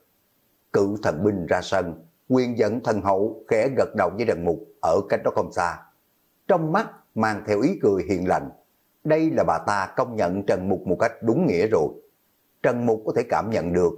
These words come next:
sự thay đổi ánh mắt của Nguyên Dẫn Thần Hậu. Ánh mắt trở nên ôn hòa, trên mặt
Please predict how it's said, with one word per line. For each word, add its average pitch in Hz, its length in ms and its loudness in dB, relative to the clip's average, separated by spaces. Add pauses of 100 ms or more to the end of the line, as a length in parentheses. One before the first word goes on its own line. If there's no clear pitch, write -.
(200)
sự 110 360 0
thay 147 160 2
đổi 98 300 4
ánh 180 220 0
mắt 202 140 0
của 156 80 2
Nguyên 90 240 0
Dẫn 82 240 2
Thần 90 180 -2
Hậu. 82 380 -2 (480)
Ánh 110 280 -4
mắt 180 140 0 (120)
trở 92 200 4
nên 110 280 2
ôn 139 200 2
hòa, 78 320 0 (280)
trên 196 220 2
mặt 90 180 0